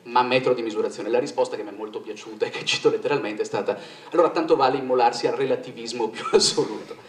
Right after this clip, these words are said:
C'è forse da distinguere fra sceneggiatore che, fra sceneggiature che della finestra hanno fatto spina dorsale e quelle che le hanno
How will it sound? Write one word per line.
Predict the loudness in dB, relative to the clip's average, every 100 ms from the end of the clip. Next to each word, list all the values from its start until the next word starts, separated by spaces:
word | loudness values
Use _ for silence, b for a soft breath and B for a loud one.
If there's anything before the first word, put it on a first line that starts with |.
| -14 B
C'è | 0 2
forse | 6 6 6 2
da | 2
distinguere | 0 -4 2 2 2
fra | -4
sceneggiatore | -4 -2 2 2 4 4 2
che, | -2 -12
fra | -20 -12 -8
sceneggiature | -2 0 2 2
che | 2
della | 0 -2
finestra | -2 -2 -2 -4
hanno | -4
fatto | -2 -2
spina | -6 -8 -8
dorsale | -4 -6 -4 -6 -6 -8 -12 B B B B
e | 0
quelle | 4 4 4
che | 2 -4 -16 -10
le | -2
hanno | 2 2 0 -6